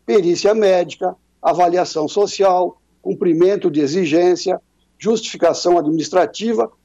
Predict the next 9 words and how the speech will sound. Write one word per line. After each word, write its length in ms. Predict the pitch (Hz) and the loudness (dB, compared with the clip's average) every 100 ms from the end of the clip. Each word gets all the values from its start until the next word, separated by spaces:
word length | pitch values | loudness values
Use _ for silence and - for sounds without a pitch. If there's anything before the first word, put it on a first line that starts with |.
| - | -6
e 100 | 196 | -2
reabilitação 640 | 156 196 185 156 175 170 | 2 0 0 -2 0 0
profissional 640 | 180 233 - 175 156 185 196 | 0 -2 -2 0 2 0 0
poderá 400 | 196 165 170 214 | -2 0 0 0
ser 220 | 427 143 | -2 -4
feito 440 | - 190 208 - - _ _ - | -4 -4 -4 -8 -18 _ _ -2
presencialmente 1160 | 185 214 151 208 - 202 202 143 175 202 - 196 _ _ | 2 2 2 0 0 -2 -2 0 -2 -2 -8 -12 _ _
naquelas 720 | - 147 - - 123 139 175 180 | -4 -4 -4 -4 0 2 2 2
agências 880 | 208 120 120 120 123 104 202 - | 0 0 -4 -4 -2 -2 -2 -4